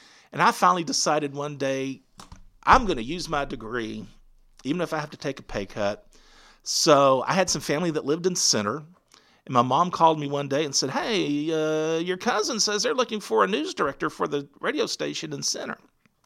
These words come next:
Put together a tape, mailed it, and they called me, interviewed me over the phone, and hired me over the phone.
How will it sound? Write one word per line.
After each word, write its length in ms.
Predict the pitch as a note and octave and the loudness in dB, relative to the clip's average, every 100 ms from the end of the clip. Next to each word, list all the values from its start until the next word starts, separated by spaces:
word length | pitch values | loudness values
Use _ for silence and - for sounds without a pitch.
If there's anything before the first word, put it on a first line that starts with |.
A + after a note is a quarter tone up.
| _ _ - - - - - - _ | _ _ -20 -20 -20 -20 -20 -20 _
Put 160 | - C3+ | -10 -6
together 400 | C3+ D3+ D#3+ D#3 | 2 2 4 2
a 40 | |
tape, 440 | D3 F#3 F#3+ G3 - | 2 4 4 2 -2
mailed 380 | A#2 C3+ F3+ F3 | -2 2 2 0
it, 200 | F3+ - _ _ - | -4 -6 _ _ -6
and 420 | A#2+ A2 A2+ A2 _ _ | -4 -4 -6 -10 _ _
they 300 | B2+ A#2 C#3+ | -6 -2 -2
called 360 | - E3+ F3 F3+ | 2 2 4 0
me, 80 | F#3 | -4
interviewed 460 | C3 D#3 D3 E3 | -4 -6 -6 -6
me 80 | D#3+ | -4
over 100 | D#3+ | -4
the 60 | D3 | -2
phone, 260 | E3+ F#3 | 0 0
and 80 | F3+ | 0
hired 260 | E3+ F#3+ D#3 | 4 4 4
me 100 | B2 | 0
over 160 | G#2+ G2 | 0 -4
the 80 | |
phone. 440 | G#2 B2 G2 G2 | -4 -2 -2 -6